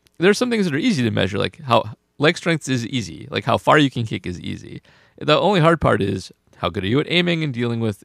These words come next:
environmental conditions and things like that. And, I,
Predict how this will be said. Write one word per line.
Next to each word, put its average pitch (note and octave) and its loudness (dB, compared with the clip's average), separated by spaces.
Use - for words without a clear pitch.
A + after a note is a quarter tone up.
environmental G#2 0
conditions F#2+ -8
and G#2 -14
things - -12
like - -10
that. C3 2
And, C3+ 6
I, - -6